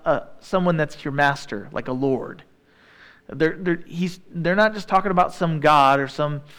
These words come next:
some you know, authority. What he's saying there, what these men are praying, "We pray, O Lord." That's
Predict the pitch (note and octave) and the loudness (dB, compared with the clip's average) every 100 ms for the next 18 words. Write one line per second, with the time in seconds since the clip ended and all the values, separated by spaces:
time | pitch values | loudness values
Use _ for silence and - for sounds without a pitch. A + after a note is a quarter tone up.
0 | - - _ - D3 D3 C#3+ C#3+ C#3 B2+ | -20 -20 _ -6 -4 -2 -4 -6 -6 -10
1 | B2+ _ _ _ _ B2+ A#2+ - - - | -14 _ _ _ _ -6 -4 -4 -4 6
2 | G3 F#3+ A#2 G#2+ B2 C#3+ E3 D#3 F3 D#3 | 8 8 6 0 -4 -2 -2 0 -4 -2
3 | G#3+ B3 A3 D3 C#3+ C#3 C#3 - - - | -2 -2 0 2 2 2 -2 -12 -8 -4
4 | F#3 F3 D#3 F#3+ G#3+ F#3 - G#3 G3 D#3+ | -2 -2 0 2 4 2 0 -2 -2 -2
5 | F3+ A#3 A#3+ - F#3+ F#3 F3+ F3 E3+ E3+ | 0 0 -2 0 2 2 2 2 4 4
6 | E3+ A3 F3 A#2+ G2+ - - _ _ - | 6 6 6 4 -4 -16 -20 _ _ 0
7 | E3+ F3 - | 0 0 -6